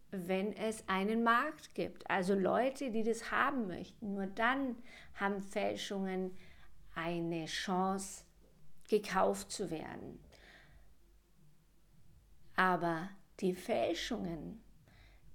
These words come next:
die gibt es nur auf dem Schwarzmarkt, nur im Internet,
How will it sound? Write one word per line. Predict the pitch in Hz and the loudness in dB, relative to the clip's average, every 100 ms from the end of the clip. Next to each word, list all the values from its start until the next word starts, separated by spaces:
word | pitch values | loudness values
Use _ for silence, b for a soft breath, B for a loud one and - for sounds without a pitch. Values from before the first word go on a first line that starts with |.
| - | 6
die | 233 | 6
gibt | 247 220 226 - | 10 8 6 0
es | 226 233 - - - - - - | 0 0 -6 -16 -18 -16 -14 -8
nur | 185 190 247 269 - | -2 2 2 2 0
auf | 233 | -2
dem | 233 220 | -4 -6
Schwarzmarkt, | - 175 165 170 - 170 143 - - - - - - - | -6 -4 -4 -4 -10 -12 -10 -14 -16 -20 -20 -20 -14 -2
nur | 214 254 285 | 2 4 4
im | - 247 | 4 2
Internet, | 226 214 214 190 151 - - | 2 0 0 -4 -4 -10 -16